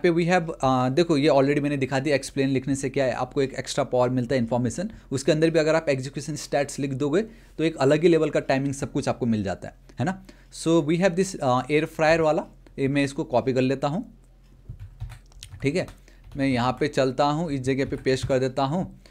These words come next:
क्या है ये, B is not defined, ओके सॉरी, it's a, uh, डीबी है ना। So यहाँ पे अगर मैं चलता हूँ तो इसने मेरा एग्जीक्यूशन स्टैट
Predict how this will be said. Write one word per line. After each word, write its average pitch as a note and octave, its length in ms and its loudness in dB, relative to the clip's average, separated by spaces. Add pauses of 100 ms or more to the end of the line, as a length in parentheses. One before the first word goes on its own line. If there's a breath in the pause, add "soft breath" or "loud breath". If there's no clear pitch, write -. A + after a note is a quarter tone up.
(280 soft breath)
क्या C#3+ 100 0
है A#2+ 140 2
ये, G#2+ 240 -8
B C3 280 0
is B2 140 -6
not A2 200 -4
defined, - 380 -10
ओके D3 200 -2
सॉरी, A2+ 260 -4 (280 loud breath)
it's - 240 -4
a, D#3+ 120 6 (180)
uh, B2+ 240 2 (140)
डीबी C3 320 2
है A#2 100 0
ना। - 120 -2 (500 soft breath)
So F#3+ 240 2
यहाँ D#3+ 240 0
पे E3 120 0
अगर F#3 140 2
मैं F#3 140 0
चलता C#3+ 320 0
हूँ F3+ 100 -2
तो F#3 140 4
इसने E3 280 0
मेरा E3+ 220 4
एग्जीक्यूशन D3+ 460 -4
स्टैट D3 380 -2